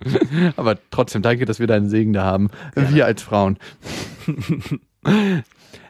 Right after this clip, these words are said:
Speaker 1: Und das andere, ich glaube, manche Männer haben ein Problem mit starken Frauen, mit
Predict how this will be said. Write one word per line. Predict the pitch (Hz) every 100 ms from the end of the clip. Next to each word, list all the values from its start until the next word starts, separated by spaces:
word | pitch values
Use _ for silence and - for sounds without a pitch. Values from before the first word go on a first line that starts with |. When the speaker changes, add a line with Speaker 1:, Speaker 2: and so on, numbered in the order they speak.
| _
Speaker 1:
Und | - 127
das | 127
andere, | 127 170 208
ich | -
glaube, | 123 135 170
manche | 143 117 139 220 127
Männer | 107 113 151 143
haben | 135 120 127 - _ _ -
ein | -
Problem | 123 120 147
mit | 131
starken | - 113 117 117
Frauen, | - 110 104
mit | 101 98 -